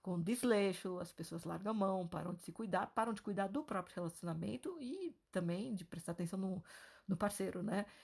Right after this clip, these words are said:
É, também acontece com a acomodação, né? A pessoa, "Ah, agora que eu já tô com alguém, né? Uma rela-,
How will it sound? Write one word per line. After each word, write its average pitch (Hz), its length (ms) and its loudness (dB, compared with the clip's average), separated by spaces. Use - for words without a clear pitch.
É, 175 220 6
também 233 260 2
acontece 180 420 0
com 233 100 0
a 262 60 4
acomodação, 220 880 4
né? 196 260 0
A 170 60 -2
pessoa, 180 320 -4
"Ah, 220 240 0
agora 202 240 0
que 233 100 -6
eu 226 60 -2
já 220 80 -2
tô 208 140 -8
com 190 100 -4
alguém, 247 500 -2
né? 196 460 2
Uma 208 180 -2
rela-, 180 320 -2